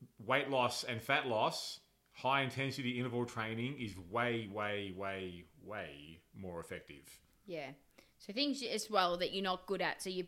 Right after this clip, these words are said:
Speaker 2: you're picking, you're picking exercises to do with high intensity training that,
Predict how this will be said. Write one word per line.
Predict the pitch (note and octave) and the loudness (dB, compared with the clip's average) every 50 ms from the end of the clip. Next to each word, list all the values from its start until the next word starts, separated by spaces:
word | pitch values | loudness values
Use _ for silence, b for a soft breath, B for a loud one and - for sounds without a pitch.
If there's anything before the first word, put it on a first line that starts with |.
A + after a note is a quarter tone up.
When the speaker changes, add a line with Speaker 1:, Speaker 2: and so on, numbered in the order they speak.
| - - _ - | -6 -16 _ -10
Speaker 2:
you're | - G3+ G#3 F3+ | -6 -4 -4 -2
picking, | - A#3 B3 G#3+ - A#3+ A3+ G#3+ G#3 G3 F#3+ F#3+ B B B B B B B B | 0 0 -2 0 0 0 0 0 0 -2 -4 -6 B B B B B B B B
you're | - G3 | -10 -6
picking | - A#3 A3+ G#3 A3 G#3 G#3 G3 D3+ | -4 -4 -2 0 0 0 2 2 0
exercises | F3+ F#3+ - - G#3+ G3 G3+ G3 F#3 F#3 F3+ F3+ F3+ F3 - | 0 0 0 -2 -2 0 2 2 2 2 2 0 -2 -4 -4
to | - F#3+ | -6 -4
do | F3+ F#3+ F#3 F#3 F#3 F#3 F3+ | -2 0 2 2 2 2 2
with | F3 F3 F3+ E3+ E3+ - - | 0 0 0 -2 -4 -10 -14
high | - - F#3+ F#3 F3+ | -10 -6 -4 -2 -2
intensity | F3+ F3+ E3+ - - F#3 F3+ F3+ - F#3+ F3 F3+ E3+ | -2 -4 -4 -4 -4 -4 -4 -4 -4 -4 -4 -4 -4
training | E3+ - F#3+ F3+ F3+ F3+ F3 F3 F3 F3 | -2 -2 0 0 0 -2 -2 -2 -2 -2
that, | F3 F3 F3+ E3+ - - - - | 0 0 0 0 -2 -4 -6 -8